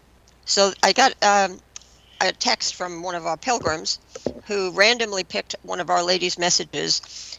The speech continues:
and she thinks it speaks to us, and I think it does too after reading it. Uh, it speaks of us on our pilgrimage.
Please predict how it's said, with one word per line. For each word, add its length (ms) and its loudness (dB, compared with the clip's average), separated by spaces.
and 340 2
she 240 -2
thinks 380 -4
it 100 -4
speaks 440 2
to 300 -6
us, 480 4
and 340 0
I 100 -2
think 220 -12
it 80 -16
does 240 -6
too 200 -8
after 260 -6
reading 340 -6
it. 140 -8
Uh, 280 4
it 80 -6
speaks 400 -2
of 220 -4
us 280 6
on 200 -6
our 120 -4
pilgrimage. 680 -12